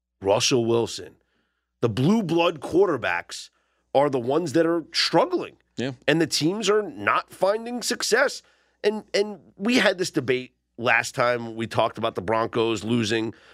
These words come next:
Speaker 1: uh, after the Thursday night game to the Colts. How much of it is the team? Is it Russell Wilson? Were we wrong about Russell Wilson? Is he the guy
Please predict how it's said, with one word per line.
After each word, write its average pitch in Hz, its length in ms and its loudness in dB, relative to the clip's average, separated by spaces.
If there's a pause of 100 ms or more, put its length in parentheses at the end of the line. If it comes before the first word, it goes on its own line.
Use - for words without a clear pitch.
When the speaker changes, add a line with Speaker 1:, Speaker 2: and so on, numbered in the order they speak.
Speaker 1:
uh, 101 300 2 (160)
after 117 260 2
the 104 80 0
Thursday 117 320 0
night 110 160 2
game 113 220 0
to 117 100 -4
the 104 80 -4
Colts. 117 380 0 (680)
How 170 240 2
much 170 260 0
of 160 140 2
it 156 180 -6
is 139 340 -2
the 160 120 -4
team? 156 800 -2
Is 131 220 0
it 139 160 -4
Russell 131 460 2
Wilson? 160 580 2
Were 117 140 0
we 123 180 -2
wrong 123 440 2
about 170 280 -2
Russell 180 320 -2
Wilson? 175 420 -2
Is 160 340 -4
he 208 120 -4
the 202 140 4
guy 180 540 0